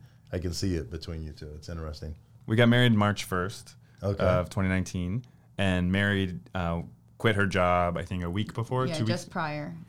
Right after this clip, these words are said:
Speaker 3: so that then I, we could be full-time, 'cause I was
Speaker 1: You guys are full-time, A
Speaker 3: both
Speaker 1: Gold,
Speaker 3: of us are
Speaker 1: all the way.
Speaker 3: full-time, yeah,
Speaker 1: Yeah.
Speaker 3: 'cause I was working then a full-time job and then get home and help him with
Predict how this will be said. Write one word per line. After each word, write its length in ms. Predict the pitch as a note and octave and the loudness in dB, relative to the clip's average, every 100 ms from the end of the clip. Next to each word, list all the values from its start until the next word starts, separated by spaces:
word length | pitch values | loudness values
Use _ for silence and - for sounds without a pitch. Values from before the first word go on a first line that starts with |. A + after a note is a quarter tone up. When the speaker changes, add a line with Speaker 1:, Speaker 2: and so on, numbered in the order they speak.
| - | -18
Speaker 3:
so 160 | - E3 | -12 -8
that 340 | D#3+ D#3 - F3 | -8 -10 -12 -14
then 260 | D#3+ D#3+ | -8 -6
I, 140 | D#3 D#3+ - | -6 -8 -10
we 100 | E3 | -10
could 100 | D#3 | -8
be 100 | D#3 | -8
full-time, 400 | D3+ D3+ D#3 D3+ | -8 -8 -6 -6
'cause 100 | D3+ | -6
I 100 | F#3+ | -6
was 120 | G#3 G#2+ | -2 0
Speaker 1:
You 60 | |
guys 280 | G#2 B2 A2 | 4 4 4
are 120 | F#2 | 2
full-time, 640 | E2 - A2 A#2+ A#2+ A2 G2 | 0 2 2 4 6 6 4
A 180 | F#2 G2+ | 4 4
Speaker 3:
both 60 | |
Speaker 1:
Gold, 360 | F#2+ F#2 F2+ F#2 | 6 8 8 6
Speaker 3:
of 60 | |
us 120 | F3+ F3+ | 2 2
are 60 | F3+ | 4
Speaker 1:
all 100 | F#3 | 6
the 60 | F#3+ | 6
way. 20 | |
Speaker 3:
full-time, 300 | F3+ E3 F3 | 6 4 2
yeah, 200 | F3+ F3 | 0 0
Speaker 1:
Yeah. 80 | F3 | 0
Speaker 3:
'cause 120 | G3+ | 0
I 100 | G#3+ | 0
was 180 | G#3+ G3 | -2 -4
working 460 | F#3+ F#3 F#3+ F#3 F3+ | -4 -4 -4 -4 -2
then 400 | F3 F3 E3+ D3+ - | -2 -2 -4 -6 -12
a 60 | E3+ | -12
full-time 460 | - F3+ F3+ F3 E3+ | -6 -6 -4 -4 -4
job 320 | E3 E3 E3 | -4 -4 -4
and 180 | E3+ E3 | -4 -2
then 200 | D#3+ D#3 | -4 -6
get 220 | E3+ D#3+ | -8 -6
home 340 | E3 E3 D#3+ | -4 -2 -2
and 260 | D3+ D#3 D#3 | -4 -6 -8
help 240 | - E3 | -8 -8
him 120 | F3 E3 | -6 -6
with 160 | D#3+ | -6